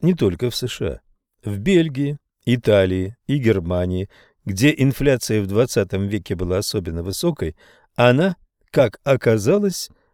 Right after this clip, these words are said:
оказывала негативное влияние и на рынок акций,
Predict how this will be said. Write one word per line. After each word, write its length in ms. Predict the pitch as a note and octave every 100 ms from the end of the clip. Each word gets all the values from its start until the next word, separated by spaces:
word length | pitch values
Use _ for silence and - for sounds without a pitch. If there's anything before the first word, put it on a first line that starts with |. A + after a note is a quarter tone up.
| _
оказывала 800 | A#2 A#2 F#3 G3 D#3 E3+ D#3+ D3 -
негативное 880 | E3 G#3+ C3 B2 - G2+ F#2 G2 F#2+
влияние 600 | F#2+ B2 F#3+ F#3+ F3 E3 _ _ _ -
и 120 | B2
на 160 | A2+
рынок 380 | A2+ G#2 F#2+ - - _
акций, 580 | F3+ G3+ - - F3+